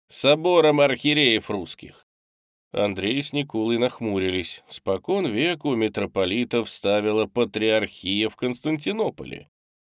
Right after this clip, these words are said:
Немыслимое дело ставить самим, но, коли мы хотим сами свою жизнь строить, автокефалия нужна позарез. Тем более, что Царьград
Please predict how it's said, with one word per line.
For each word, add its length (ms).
Немыслимое 960
дело 500
ставить 540
самим, 520
но, 400
коли 220
мы 160
хотим 540
сами 440
свою 320
жизнь 320
строить, 680
автокефалия 1200
нужна 560
позарез. 960
Тем 260
более, 300
что 320
Царьград 680